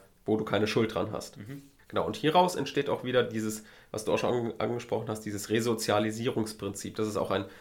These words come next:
Speaker 1: ein Grundgedanke des strafrechtlichen Sanktionssystems, dass du halt wieder in die Gesellschaft eingegliedert wirst und auch darauf geachtet wird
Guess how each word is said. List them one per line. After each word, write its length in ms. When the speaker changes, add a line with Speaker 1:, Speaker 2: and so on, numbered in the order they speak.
Speaker 1:
ein 140
Grundgedanke 680
des 140
strafrechtlichen 920
Sanktionssystems, 1000
dass 200
du 220
halt 280
wieder 320
in 100
die 80
Gesellschaft 480
eingegliedert 680
wirst 440
und 420
auch 340
darauf 320
geachtet 560
wird 560